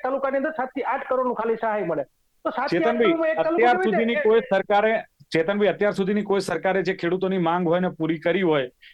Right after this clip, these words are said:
Speaker 2: એવો કોઈ દાખલો ખરો કે જેટલું નુકસાન થયું હોય એટલું વળતર પૂરતું આપ્યું હોય એવો કોઈ દાખલો ખરો?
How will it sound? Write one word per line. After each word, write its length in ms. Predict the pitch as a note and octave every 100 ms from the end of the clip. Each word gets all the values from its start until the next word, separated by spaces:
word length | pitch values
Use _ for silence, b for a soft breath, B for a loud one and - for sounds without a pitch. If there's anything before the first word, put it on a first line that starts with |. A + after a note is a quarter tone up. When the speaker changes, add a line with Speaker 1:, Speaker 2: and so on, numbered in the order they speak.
| _
Speaker 2:
એવો 200 | D3 E3
કોઈ 180 | F#3 F#3+
દાખલો 380 | D#3+ D3 F3 F3+
ખરો 260 | E3+ F#3
કે 280 | A3 - E3
જેટલું 340 | D3 D#3+ F#3+ F3+
નુકસાન 380 | D3+ F3+ F3+
થયું 180 | F3+ F3+
હોય 100 | F3+
એટલું 180 | D#3+ F3+
વળતર 300 | D#3 D3 E3+
પૂરતું 460 | D3 D#3+ D3 F3 D#3+
આપ્યું 240 | D#3 E3
હોય 100 | D#3+
એવો 140 | D#3+
કોઈ 140 | D#3+ F3
દાખલો 280 | D#3 D3+ F3
ખરો? 240 | F3+ G#3